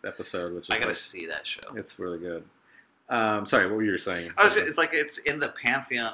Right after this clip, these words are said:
Speaker 2: of, like, comedy. Like, it's,
Speaker 1: Mm-hmm.
Speaker 2: it's one of the successes. It's like, and, like, and it had a broad appeal.
Speaker 1: Yeah.
Speaker 2: Like, my strict Mormon family, my parents allowed us to watch this show, which
Speaker 1: Oh.
Speaker 2: takes place in a bar.
Speaker 1: Yeah,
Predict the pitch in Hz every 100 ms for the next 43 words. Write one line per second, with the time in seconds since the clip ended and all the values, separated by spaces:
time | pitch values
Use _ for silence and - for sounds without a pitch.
0 | - 101 - 98 - - 120 131 - -
1 | - - 104 - - - 139 143 151 -
2 | 123 - 127 127 107 - - - 113 -
3 | 73 - - 107 98 - - 143 160 160
4 | 147 - 139 131 131 - _ - 127 117
5 | 110 123 113 98 - 123 104 - _ 127
6 | 127 - - - 117 123 123 120 117 117
7 | - _ _ _ _ - - - - -
8 | 120 - 113 113 117 110 104 - 117 120
9 | 110 95 85 - _ _ 107 107 98 -
10 | _ - 127 110 110 107 104 104 104 -
11 | 107 92 - 104 92 - 120 110 90 101
12 | 127 131 117 - - 127 110 - - -
13 | 113 - 110 110 - - _ - 110 90